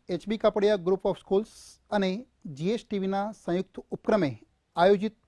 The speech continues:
પાસ થવાના પંચામૃત કાર્યક્રમમાં હું રાજેન્દ્ર અગ્રવાલ આપ સૌનું હાર્દિક સ્વાગત કરું છું. વિદ્યાર્થી મિત્રો, આજના એપિસોડમાં આપણે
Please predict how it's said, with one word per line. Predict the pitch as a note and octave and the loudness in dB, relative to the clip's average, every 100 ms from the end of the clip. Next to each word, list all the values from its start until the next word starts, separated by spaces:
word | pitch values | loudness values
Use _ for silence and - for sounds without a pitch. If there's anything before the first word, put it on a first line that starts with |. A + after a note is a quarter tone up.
| _ | _
પાસ | - G#3 - | 0 0 0
થવાના | - F3+ F#3+ | -4 -2 -2
પંચામૃત | F#3+ E3+ - G3 D3+ - _ _ - | -2 -4 0 0 -2 -6 _ _ 0
કાર્યક્રમમાં | D#3+ - F#3 F#3 | 0 0 -2 0
હું | F3+ G#3+ F#3 - _ _ _ - | 0 0 -2 -8 _ _ _ -2
રાજેન્દ્ર | D#3 E3+ F#3 | 0 2 -2
અગ્રવાલ | - F#3 G3+ F3+ F3 - _ - | -2 0 4 4 4 0 _ 0
આપ | F#3+ - | 0 0
સૌનું | F3+ F3+ F3 | -2 -2 -2
હાર્દિક | C#3+ B2 E3 | -4 -6 -8
સ્વાગત | - B2+ A#2+ | -4 -4 -4
કરું | - G2+ | -10 -16
છું. | G2+ - _ _ _ _ _ _ _ _ _ _ - | -16 -20 _ _ _ _ _ _ _ _ _ _ -6
વિદ્યાર્થી | F3+ G#3+ A#3 | 4 6 6
મિત્રો, | A3+ A3 A#3 A#3 A#3 _ _ _ F3 | 2 2 2 0 -4 _ _ _ 0
આજના | F3+ A3 A3+ - | 2 2 -2 -2
એપિસોડમાં | G#3 A3+ G3+ G#3+ G#3 G#3 - | -6 -4 0 0 0 -2 -2
આપણે | F#3+ F#3 F#3 | -2 -2 -2